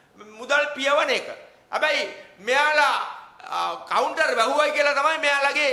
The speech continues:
වැඩ තහනම් කළේ. අනිත් එක තමයි නිවාඩු ගැනීමේ අයිතියක් තියෙනවා සේවකයන්ට. මේ අකණ්ඩවම දින ගණනාවක් නෑ, එක දිනයයි ගත්තේ.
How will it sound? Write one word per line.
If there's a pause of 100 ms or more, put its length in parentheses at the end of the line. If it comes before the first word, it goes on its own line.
(120)
වැඩ
තහනම්
කළේ.
අනිත්
එක
තමයි (340)
නිවාඩු
ගැනීමේ (120)
අයිතියක්
තියෙනවා
සේවකයන්ට. (400)
මේ
අකණ්ඩවම (180)
දින
ගණනාවක්
නෑ,
එක
දිනයයි
ගත්තේ.